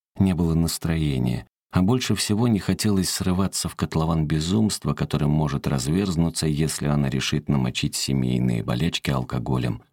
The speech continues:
Хотя с выпивкой не особо дружила, как, в общем-то, и муж.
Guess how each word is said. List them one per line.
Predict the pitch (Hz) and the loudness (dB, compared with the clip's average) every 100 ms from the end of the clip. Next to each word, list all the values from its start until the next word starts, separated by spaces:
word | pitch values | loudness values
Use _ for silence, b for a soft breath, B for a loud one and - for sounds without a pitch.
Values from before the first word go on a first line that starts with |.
| _ | _
Хотя | - 101 113 101 | 0 2 2 0
с | - | 0
выпивкой | 110 104 85 - 90 | 0 0 -2 2 4
не | 90 90 | 4 2
особо | 87 - 110 73 | 0 0 2 2
дружила, | 71 71 71 98 82 | 0 0 2 2 2
как, | - 71 - | 0 -4 -2
в | 73 80 | 0 0
общем-то, | - - 65 - | 0 -2 -2 0
и | 69 71 | 2 2
муж. | 73 82 80 | 2 0 -2